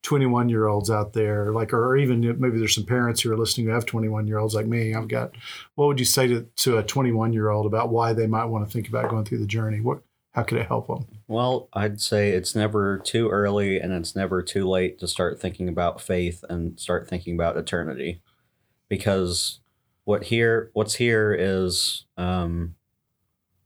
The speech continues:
Speaker 2: what's here is not eternal, but what, what's up there, it lasts forever.
Speaker 1: Mm-hmm.
Speaker 2: And so you'd rather work on the things of the next world than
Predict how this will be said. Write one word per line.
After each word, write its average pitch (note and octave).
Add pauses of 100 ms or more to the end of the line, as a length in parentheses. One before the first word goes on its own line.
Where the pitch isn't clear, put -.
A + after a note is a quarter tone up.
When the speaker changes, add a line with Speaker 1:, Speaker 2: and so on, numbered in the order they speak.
(840)
Speaker 2:
what's F#2+
here G#2
is F#2
not F#2+
eternal, E2+
but E2
what, F2+ (240)
what's F2+
up F#2
there, F2+
it E2+
lasts F2+
forever. E2 (200)
Speaker 1:
Mm-hmm. A2+ (200)
Speaker 2:
And F2
so E2+ (440)
you'd G2
rather G2
work F#2
on F#2
the F#2
things F#2 (300)
of F#2
the F#2
next F#2+
world E2
than E2